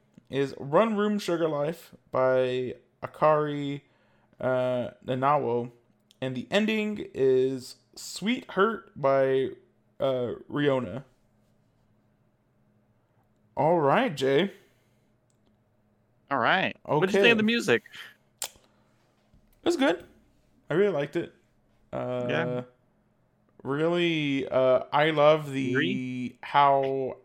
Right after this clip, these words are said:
Speaker 1: happy the music is in places where, uh,
Speaker 2: Yeah.
Speaker 1: it shouldn't be.
Speaker 2: Such a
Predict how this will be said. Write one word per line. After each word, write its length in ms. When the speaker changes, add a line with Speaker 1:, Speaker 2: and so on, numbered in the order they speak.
Speaker 1:
happy 520
the 140
music 400
is 160
in 120
places 680
where, 280
uh, 40
Speaker 2:
Yeah. 540
Speaker 1:
it 60
shouldn't 440
be. 260
Speaker 2:
Such 80
a 240